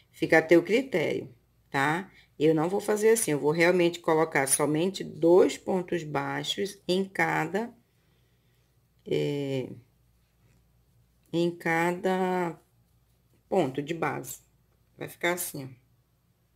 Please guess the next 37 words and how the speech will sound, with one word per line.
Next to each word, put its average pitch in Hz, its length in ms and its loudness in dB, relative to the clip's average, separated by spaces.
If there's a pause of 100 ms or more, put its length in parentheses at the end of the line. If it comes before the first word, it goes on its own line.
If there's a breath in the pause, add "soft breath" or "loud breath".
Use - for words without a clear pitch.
(440)
tá? 147 260 -10 (300 soft breath)
Eu 170 100 -2
nem 170 140 0
escondi 202 400 -4
esse 190 240 -2
fio 190 240 -2
aqui, 185 260 -4
ó. 147 60 -2
Vou 156 140 -6
desmanchar 170 600 -6
pra, 175 380 -6 (240)
pra 170 140 -8
esconder, 165 600 -6
né? 139 220 -8 (1300)
Bora 143 160 -4
esconder 139 440 -4
os 147 100 -4
fios. 151 540 -4 (580)
Então, 156 160 -4
é 165 100 2
assim, 175 360 -4
ó. - 20 -12 (560)
Chegou 170 360 4
aqui 202 260 4
onde 165 180 2
tem 151 240 -2
fio, 156 580 0 (1200 soft breath)
você - 260 0
vai 156 160 4
pegar, 160 680 4
colocar 151 440 2
aqui 151 300 -4
junto 175 400 -2
com - 120 -4
o 190 40 -2
seu - 320 -8
crochê 180 640 2